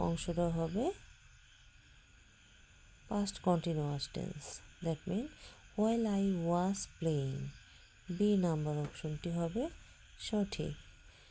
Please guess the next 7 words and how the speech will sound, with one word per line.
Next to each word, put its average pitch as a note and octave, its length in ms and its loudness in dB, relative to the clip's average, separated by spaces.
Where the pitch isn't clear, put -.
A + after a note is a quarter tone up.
But E3 300 6
for A#3 260 4
your A#3 200 6
help F3 320 2
I - 20 2
dash, D3 280 -2
but G3+ 220 4